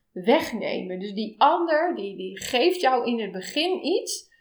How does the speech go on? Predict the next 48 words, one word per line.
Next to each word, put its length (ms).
waardoor 480
die 220
pijn 380
even 400
wordt 340
afgedekt. 760
Waardoor 460
je 200
voelt 360
van, 240
"Oh, 460
ik 260
voel 220
me 80
helemaal 320
levend 760
en 140
ik 120
voel 180
me 120
helemaal," 580
hè, 140
je 200
vaak, 500
vaak 260
voel 180
je 100
ook 80
heel 180
veel 240
passie 720
voor 160
die 220
ander 720
en 240
heb 200
je 80
het 100
gevoel, 280
"Ik 100
kom 180
helemaal 400
tot 180
leven 640
en 180
dit 160
is 120
fantastisch." 1000